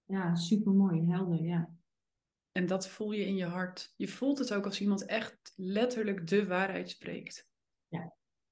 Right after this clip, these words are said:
Speaker 1: Ja,
Speaker 2: En
Speaker 1: want
Speaker 2: in plaats van dat hij vanuit allerlei, eh, "Ja, ik wil je geen pijn doen," of "Ja, ik wil deze verantwoordelijkheid niet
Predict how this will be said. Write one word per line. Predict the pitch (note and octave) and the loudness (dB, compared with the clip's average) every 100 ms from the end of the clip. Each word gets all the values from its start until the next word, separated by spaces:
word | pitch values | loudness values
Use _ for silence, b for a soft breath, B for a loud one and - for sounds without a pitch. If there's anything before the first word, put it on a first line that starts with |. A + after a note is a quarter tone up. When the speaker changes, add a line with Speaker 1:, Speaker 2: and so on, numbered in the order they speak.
| _ | _
Speaker 1:
Ja, | - D#3 | -4 -2
Speaker 2:
En | C3 | 2
Speaker 1:
want | F3+ | 2
Speaker 2:
in | F#3 | 2
plaats | - - - - | 0 -8 -14 -16
van | - | -18
dat | - | -12
hij | F3+ | -6
vanuit | F#3 F3 F3+ F3+ | -2 0 -2 -4
allerlei, | E3+ F#3 F3+ F3+ F3+ | -2 -2 0 0 2
eh, | F3+ F3+ | 2 0
"Ja, | G#3 | -2
ik | A3 | -4
wil | G#3+ | -2
je | G3+ | -4
geen | G3 F#3+ | -4 -6
pijn | G3 A3 G#3 | -4 0 2
doen," | G#3 | 2
of | G3 G3 | 0 0
"Ja, | F#3+ | -2
ik | E3+ E3+ | -2 -4
wil | E3+ | -2
deze | F3 F3+ | -2 0
verantwoordelijkheid | G3+ G3+ A3+ G#3+ G3+ | -2 0 0 0 0
niet | G3 | 0